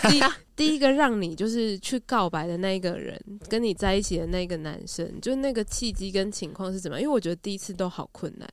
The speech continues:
Speaker 1: 就是发现自己喜欢一个人，然后你要去跟他说出你喜欢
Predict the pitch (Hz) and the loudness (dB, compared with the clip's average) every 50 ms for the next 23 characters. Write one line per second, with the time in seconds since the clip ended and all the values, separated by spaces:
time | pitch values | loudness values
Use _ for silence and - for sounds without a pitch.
0 | _ - - 202 208 208 214 202 180 190 _ _ 214 208 214 214 233 214 208 202 | _ -10 -8 -6 -4 -2 -2 -2 -2 -4 _ _ 2 2 2 2 0 -2 -2 -4
1 | 196 190 160 156 - - - 160 160 - 165 170 175 160 - - 156 151 143 - | -6 -6 -6 -6 -6 -8 -8 -10 -8 -8 -8 -8 -8 -8 -8 -10 -10 -10 -10 -12
2 | 127 - - 170 175 185 190 190 170 156 156 165 170 - - 202 - 180 165 170 | -12 -12 -12 -8 -6 -4 -4 -4 -4 -2 -4 -4 -4 -4 -6 -6 -4 -4 -4 -4
3 | 175 170 143 - - 160 165 151 - - 151 156 156 143 - - - - - - | -6 -8 -8 -8 -8 -10 -10 -10 -10 -12 -12 -12 -12 -12 -14 -14 -16 -18 -18 -18
4 | 156 | -18